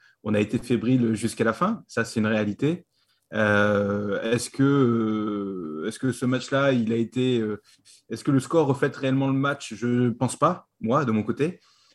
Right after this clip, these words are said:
Euh, je pense qu'on a eu une, un gros match de Ligue des Champions avec, euh, deux oppositions, beaucoup d'intensité. Je pense que pour faire un beau match, il faut aussi deux bonnes équipes. Et l'Inter, euh, nous a donné, euh, nous a donné du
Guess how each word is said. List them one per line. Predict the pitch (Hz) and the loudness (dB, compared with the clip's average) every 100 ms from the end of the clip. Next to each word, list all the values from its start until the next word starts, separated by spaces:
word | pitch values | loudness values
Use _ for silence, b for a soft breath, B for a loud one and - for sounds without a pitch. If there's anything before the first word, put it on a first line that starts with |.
| - | -12
Euh, | 107 107 | -6 -6
je | 107 | -4
pense | 170 165 | -2 0
qu'on | 120 | 4
a | |
eu | 117 | 6
une, | 117 113 80 | 6 4 0
un | 98 120 | -6 -6
gros | 110 151 160 | -2 2 4
match | 143 127 | 2 2
de | |
Ligue | 127 127 | -2 -2
des | |
Champions | 120 120 - 156 180 123 | -4 -6 -2 -2 -2 -4
avec, | 110 104 107 - | -4 -2 -2 -2
euh, | 104 104 104 98 | -2 -2 -4 -8
deux | - 131 151 139 | -6 2 2 2
oppositions, | 139 131 131 131 131 123 | 0 0 -2 -2 0 0
beaucoup | 113 135 135 143 | 2 0 0 -2
d'intensité. | 139 139 - 127 147 156 | -2 -4 -8 -8 -4 -4
Je | |
pense | - 101 | -6 -12
que | - 107 107 107 b b b - | -4 0 0 -2 b b b -8
pour | 107 | 2
faire | 180 | 4
un | |
beau | 170 160 | 6 4
match, | 170 | 4
il | - | 0
faut | 135 | -2
aussi | 147 | 0
deux | 123 139 | 2 4
bonnes | 147 131 | 4 2
équipes. | 131 - 170 - - _ - 123 | -2 -2 -8 -8 -14 _ -8 -2
Et | 120 | 4
l'Inter, | 131 123 143 143 120 | 4 4 4 4 4
euh, | 104 107 | 4 4
nous | 113 | 2
a | 117 | 2
donné, | 120 120 131 131 | 2 2 2 0
euh, | 120 113 107 104 104 _ b b b - | 0 -2 -4 -6 -10 _ b b b -8
nous | 113 | -4
a | |
donné | 120 131 | 0 2
du | 131 | 0